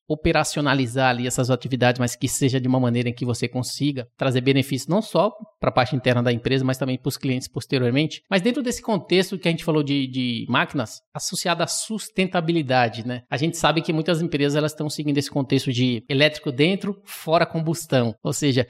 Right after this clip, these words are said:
como é que tem sido essa demanda por modelos elétricos na empresa e como que vocês têm trabalhado frente aos avanços tecnológicos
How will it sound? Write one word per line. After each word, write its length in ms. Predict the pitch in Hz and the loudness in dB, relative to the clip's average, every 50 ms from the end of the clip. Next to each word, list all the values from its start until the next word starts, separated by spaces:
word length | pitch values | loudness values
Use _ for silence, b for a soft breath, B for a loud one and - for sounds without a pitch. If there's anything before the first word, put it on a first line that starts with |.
| b b | b b
como 80 | 170 185 | 0 0
é 40 | 185 | 0
que 100 | - - | 0 0
tem 100 | 214 185 | -2 0
sido 240 | - - 180 165 | 0 0 0 0
essa 160 | 160 - 170 156 | 0 0 0 0
demanda 420 | 156 151 131 127 139 160 175 160 | 2 2 2 4 2 2 0 0
por 140 | - 151 139 | 0 0 2
modelos 340 | 143 139 131 135 135 131 127 | 2 2 2 0 0 0 0
elétricos 600 | 131 123 123 127 139 - - - 135 123 110 - | 0 2 2 2 0 0 -4 -4 -4 -4 0 0
na 100 | 127 127 | 0 0
empresa 400 | 120 120 - 120 123 143 135 143 | 2 2 2 2 2 2 2 0
e 40 | |
como 140 | - 151 156 | -2 -2 -2
que 60 | 147 | 0
vocês 260 | 156 165 - - 151 - | 0 0 2 2 0 0
têm 140 | - 151 | 0 0
trabalhado 480 | - - 139 135 139 131 127 127 127 127 | 0 0 0 2 2 4 4 2 2 0
frente 260 | - - 147 135 - | -2 0 0 0 0
aos 80 | 131 127 | 0 2
avanços 320 | 151 131 127 135 131 - | 2 2 2 2 0 0
tecnológicos 800 | - 156 - - 156 139 127 123 127 127 - - - - - | 0 -2 -2 0 0 2 4 4 4 2 2 -2 -8 -12 -14